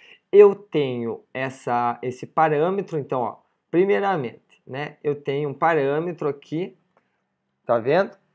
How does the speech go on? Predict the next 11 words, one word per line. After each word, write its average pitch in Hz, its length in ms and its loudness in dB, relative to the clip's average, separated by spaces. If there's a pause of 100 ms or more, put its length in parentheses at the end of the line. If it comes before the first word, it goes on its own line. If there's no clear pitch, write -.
(160)
Que 190 300 2
é 143 360 8 (340)
aqui 147 360 0
que 196 140 -12
começa 185 540 2
a 190 40 -2
minha 185 180 2
arrow 208 180 4
function, 139 520 -8
né? 131 180 2
Ó, 127 220 2